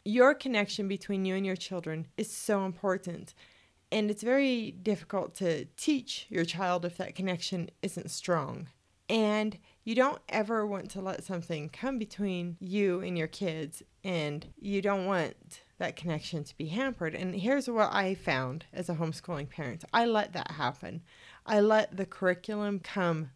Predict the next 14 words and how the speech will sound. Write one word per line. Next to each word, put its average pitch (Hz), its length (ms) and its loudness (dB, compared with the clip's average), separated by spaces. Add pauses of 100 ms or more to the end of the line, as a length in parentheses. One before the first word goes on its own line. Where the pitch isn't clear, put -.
between 175 380 -2
the 165 80 0
connection 151 720 -6
between 160 400 -4
me 151 100 -4
and 147 160 -4
my 139 140 -2
kids 135 460 -6 (120)
at 190 180 6
various 156 460 2
times. 117 580 -6 (140)
And 165 420 2 (300)
it 185 140 2
really 160 640 2